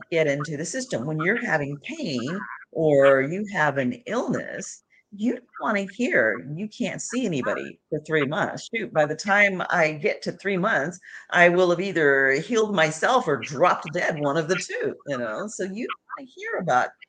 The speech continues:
how you have to wait. There's not enough doctors. And people who come into the system that way, they're appreciative of having those mid-level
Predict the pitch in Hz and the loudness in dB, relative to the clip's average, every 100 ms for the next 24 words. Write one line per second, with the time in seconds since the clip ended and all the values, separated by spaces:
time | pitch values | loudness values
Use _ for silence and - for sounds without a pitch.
0 | _ _ _ 185 165 156 147 143 143 - | _ _ _ -4 2 4 4 2 -2 -8
1 | _ 131 135 _ 165 170 180 190 - 160 | _ -18 -18 _ -14 -10 -4 -4 -4 -4
2 | 196 180 - 135 147 147 160 151 131 - | -4 -4 -6 -10 -6 -4 -2 -2 -4 -6
3 | _ _ 180 233 - - 85 - - - | _ _ -4 -4 -6 -12 -12 -12 -16 -20
4 | _ - - _ - 175 170 165 165 - | _ -20 -20 _ -2 2 4 4 0 -6
5 | _ _ _ _ _ _ _ _ _ _ | _ _ _ _ _ _ _ _ _ _
6 | _ _ - 240 247 233 233 185 175 - | _ _ -6 -4 -4 -6 -4 -4 -6 -6
7 | 160 196 - 381 202 190 156 - 135 139 | -6 -6 -6 -6 -6 -6 -8 -6 -6 -2
8 | 127 - 123 110 107 120 - - - 180 | -2 -2 -4 -4 -4 -8 -12 -14 -18 -10
9 | 170 254 - - 220 - - 233 - 175 | -2 -2 -2 -8 -8 -8 -6 -4 -2 -4
10 | - - 73 76 80 - - _ - 151 | -6 -6 -6 -8 -10 -14 -16 _ -4 -4
11 | 156 - - 208 233 233 202 160 139 147 | -4 -8 -4 2 2 2 -2 -4 -4 0
12 | 175 175 156 151 165 143 143 131 120 120 | 2 2 0 -4 -4 -2 0 0 0 -2
13 | 120 | -4